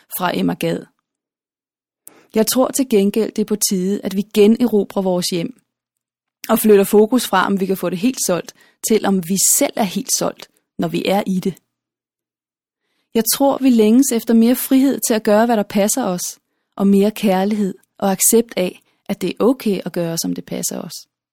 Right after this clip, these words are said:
Jeg tror, vi i dag har behov for at sætte vores personlige fingeraftryk på de hjemlige enemærker i langt højere grad end før.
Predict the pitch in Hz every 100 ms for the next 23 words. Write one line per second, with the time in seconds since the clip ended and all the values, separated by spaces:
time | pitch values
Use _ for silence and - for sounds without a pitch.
0 | _ _ _ _ _ 220 226 - - 294
1 | - 226 262 240 240 247 254 262 233 190
2 | 208 233 208 196 214 - 208 220 226 208
3 | 202 226 - 285 262 247 226 - 196 214
4 | 196 - 196 196 233 226 214 214 233 247
5 | 240 196 190 214 202 185 180 190 233 202
6 | 202 226 - - 196 190 196 190 175 185
7 | _ 208 196 - 170 -